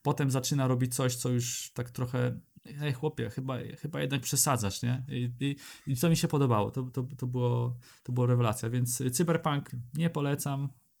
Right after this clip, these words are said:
a Ślepnąc od świateł jak najbardziej, y, warte, warte odsłuchania, nie? I ten, i, i to tyle szybko i teraz przechodzimy do, do filmu, którego ja po zajawkach, y,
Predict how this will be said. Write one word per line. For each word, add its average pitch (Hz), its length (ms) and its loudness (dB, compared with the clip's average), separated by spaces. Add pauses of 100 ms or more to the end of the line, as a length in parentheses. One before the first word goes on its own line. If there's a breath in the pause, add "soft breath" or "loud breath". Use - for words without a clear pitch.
(340 loud breath)
a 135 100 2
Ślepnąc 147 420 2
od 139 60 2
świateł 135 300 0
jak 123 140 4
najbardziej, 120 600 2 (200)
y, 113 260 0
warte, 123 340 0
warte 120 280 0
odsłuchania, 101 600 -4
nie? 104 100 -6 (880 loud breath)
I 110 240 -2
ten, 98 380 -4
i, 117 440 -2
i 127 60 -4
to 135 100 0
tyle 131 220 4
szybko 123 500 2
i 120 80 -6
teraz 113 220 -2
przechodzimy 117 420 2
do, 107 360 0
do 107 80 0
filmu, 123 440 4
którego 110 720 0
ja 110 400 2 (500 soft breath)
po 107 160 -2
zajawkach, 110 640 0
y, 110 320 -4